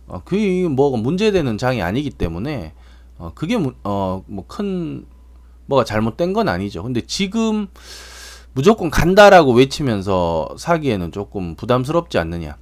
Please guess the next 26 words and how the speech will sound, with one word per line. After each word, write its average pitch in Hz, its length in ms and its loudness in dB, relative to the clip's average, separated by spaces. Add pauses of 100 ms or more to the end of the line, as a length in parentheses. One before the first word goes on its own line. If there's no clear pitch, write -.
(760)
음, 85 160 -14
환율 262 300 2
때문에 117 260 0
그렇습니다. 92 680 -4 (140)
예, 90 200 -8
여기 95 120 -8
환율 202 360 -6
때문에, 101 560 -8 (260)
환율이 185 380 -2
지금 104 160 -4
천백육십 165 640 -4
원대이기 101 360 -2
때문에 92 580 -6 (340)
조금 107 240 -8
조심해야 139 460 -2
되지 120 240 0
않느냐, 82 540 -8 (500)
어, 85 100 -12
이렇게 104 220 -12
보여지고, 90 640 -8 (420)
추세상으로는 277 1080 2
뭐 135 160 -10
괜찮아요. 185 600 -2 (160)
예, 95 260 -6
지금 110 180 -10
추세상으로는 190 1040 -4